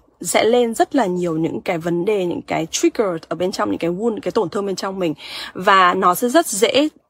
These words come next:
dẫn tới cái việc là chúng ta nổi lên những cái tham sân si, đúng không ạ?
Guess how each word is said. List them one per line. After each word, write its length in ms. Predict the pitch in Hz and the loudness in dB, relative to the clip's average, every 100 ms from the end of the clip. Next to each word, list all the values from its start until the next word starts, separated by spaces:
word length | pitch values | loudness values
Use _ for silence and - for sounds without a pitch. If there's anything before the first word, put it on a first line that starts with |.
| _ | _
dẫn 320 | 185 240 285 320 | -2 0 2 2
tới 260 | 220 190 | 2 0
cái 120 | 170 | -2
việc 220 | 175 226 190 | -2 -2 -4
là 80 | |
chúng 180 | 165 170 | -6 -8
ta 160 | 196 196 | -6 -4
nổi 280 | 202 165 - | -4 -4 -4
lên 180 | 180 | -4
những 120 | 180 - | -4 -6
cái 220 | 156 156 _ - | -8 -8 _ -4
tham 160 | 202 | -2
sân 140 | 190 196 | -2 -4
si, 180 | 220 190 | -2 -2
đúng 160 | 165 | -4
không 100 | |
ạ? 80 | 185 | -2